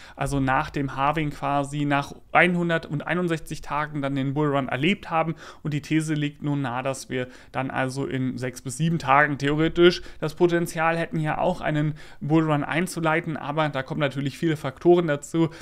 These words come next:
Und ich persönlich lege mich lieber auf Q vier und Q eins, also Q vier zweitausendvierundzwanzig und Q eins zweitausendfünfundzwanzig fest,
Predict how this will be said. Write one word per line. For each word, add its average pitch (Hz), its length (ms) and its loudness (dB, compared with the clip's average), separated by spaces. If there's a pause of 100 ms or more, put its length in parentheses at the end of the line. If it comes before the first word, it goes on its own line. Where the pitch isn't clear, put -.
(160)
Und 147 140 0
ich - 140 -8
persönlich 160 640 2 (140)
lege 208 280 6
mich 180 180 0
lieber 180 300 2
auf 160 200 2
Q 160 140 0
vier 190 500 0
und 147 200 2
Q - 160 -8
eins, 156 500 -2 (240)
also 123 180 -8
Q - 180 -10
vier 139 220 -2
zweitausendvierundzwanzig 160 1000 -2
und 143 120 -4
Q - 120 -6
eins 143 260 -2
zweitausendfünfundzwanzig 156 1040 -2
fest, 151 260 -4